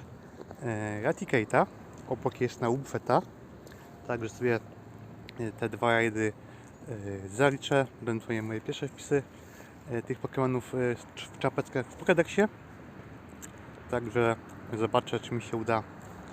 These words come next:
jakiegoś zdobyć. Także dwie minut-, dwie, dwie minutki minęły, e, oczekiwania na, na rajd, także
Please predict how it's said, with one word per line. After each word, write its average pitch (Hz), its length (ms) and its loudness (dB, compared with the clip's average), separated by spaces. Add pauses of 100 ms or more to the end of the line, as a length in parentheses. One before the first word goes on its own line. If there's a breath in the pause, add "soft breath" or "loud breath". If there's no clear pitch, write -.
(240 loud breath)
jakiegoś 110 260 4
zdobyć. 113 460 6 (920)
Także 107 220 -2
dwie 156 100 8
minut-, 214 160 4
dwie, 143 260 6
dwie 131 260 4
minutki 165 300 2
minęły, 131 440 8 (920 loud breath)
e, 120 120 0
oczekiwania 127 380 4
na, 120 160 6
na 127 220 8
rajd, 110 320 8
także 107 560 10